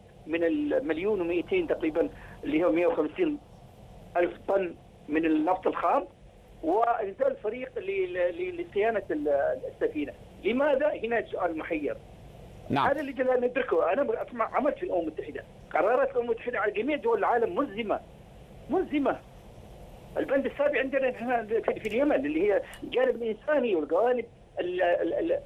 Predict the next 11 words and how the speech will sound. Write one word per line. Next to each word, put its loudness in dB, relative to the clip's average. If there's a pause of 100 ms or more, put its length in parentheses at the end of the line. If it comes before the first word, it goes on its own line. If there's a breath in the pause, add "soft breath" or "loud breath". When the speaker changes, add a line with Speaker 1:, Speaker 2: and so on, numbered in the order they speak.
(140)
Speaker 1:
يعني 2
كثير 0
من 2
الأمور. 2 (320)
لكن 2
المحير 2 (560)
إن 2
من 4
يوقف 0
ال-، 2
الميليشيات 2